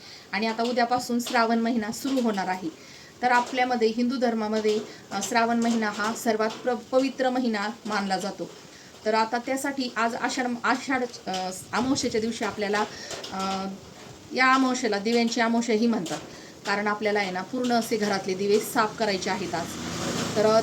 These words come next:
ते का साफ करायचे आहेत? कारण आता श्रावण महिन्याला सुरुवात होती आणि श्रावण महिन्यामध्ये आपण, अ, भरपूर असे, अ, विधी क-, करत असतो, देवपूजा करत असतो, देवांचे, अ, विधी करत असतो. तर मग आपल्याला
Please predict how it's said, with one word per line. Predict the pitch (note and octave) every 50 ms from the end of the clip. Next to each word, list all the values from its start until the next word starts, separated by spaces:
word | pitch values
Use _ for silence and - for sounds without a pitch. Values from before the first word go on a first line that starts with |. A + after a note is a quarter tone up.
| A3+
ते | - B3
का | A#3+ - D#4
साफ | D4+ D4+ D#4+ C4 B3+ -
करायचे | A#3+ A#3 A#3 A3+ A#3 A#3+
आहेत? | A3+ A3+ A3 G#3 G#3 G3+ -
कारण | A3+ A3+ A#3 A#3
आता | A3+ A3+ A3+ A3+ -
श्रावण | A#3+ A#3 A3+ A3+ A#3+ A#3+
महिन्याला | A#3 A#3+ A#3 A#3 A3+ G#3+ G#3+ A3
सुरुवात | G#3 - B3 A#3 A3+ A3+ A3+ -
होती | A3 G3+ - G#3 G3+ - - - - - -
आणि | F#3+ G3 G#3+
श्रावण | A3+ - B3+ B3 A#3+ B3 A#3+
महिन्यामध्ये | A#3+ B3 B3 A#3 A3+ G3+ G#3+ A3 G#3 G#3+
आपण, | G3 F#3+ - G3+ G3+ A3+ A#3 - - - - - F3
अ, | F#3+ G3 F#3+ F#3+ F#3+ G3 - - - - G#3 G3
भरपूर | A#3 A3+ A#3+ A#3 C#4+ C4+
असे, | C4 B3 - B3+ A#3 A#3 A#3+ - - - - - - -
अ, | F#3+ G3 F#3+ F#3+ G3+ G3+ F#3+ - - G3+ G#3 G#3 G#3 - - - - - - - B3
विधी | A#3+ C4 - D4+
क-, | - A#3+ G#3+ G3 G3+ G#3 G#3 F#3+ -
करत | B3 B3 B3 A#3+
असतो, | A#3 A#3 - A3
देवपूजा | G3+ G3+ B3+ C4 C4 C4 C#4 C4 A3+ B3
करत | A#3 A3+ A#3+ A#3 A3+ A3+
असतो, | A3 - - - G#3+ G#3+
देवांचे, | G#3 G#3+ G#3+ G#3 G#3 G3+ G3 - G#3 A3+ B3+ - - - - - - -
अ, | F#3 F3+ F3+ F#3 F#3
विधी | A3 G3+ G#3
करत | F#3+ - F#3+ F3+ F3 F#3
असतो. | G3 - - G#3
तर | F#3+ - G3 F#3+
मग | G3 G3
आपल्याला | F#3+ F#3+ - G3+ G3+ F#3+